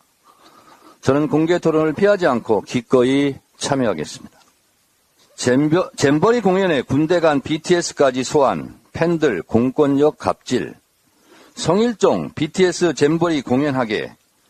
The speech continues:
아미들 정부 소속이냐 반발, 포털에 떠있는 기사들 제목입니다. 윤석열 정권의 잼버리 참사적 대회 실패를 비티에스로 무마하려고 했던 속셈입니까?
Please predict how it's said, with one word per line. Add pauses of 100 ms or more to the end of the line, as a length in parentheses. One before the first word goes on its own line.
(320)
아미들
정부
소속이냐
반발, (580)
포털에
떠있는
기사들
제목입니다. (1300)
윤석열
정권의
잼버리 (720)
참사적
대회
실패를 (260)
비티에스로
무마하려고
했던 (540)
속셈입니까?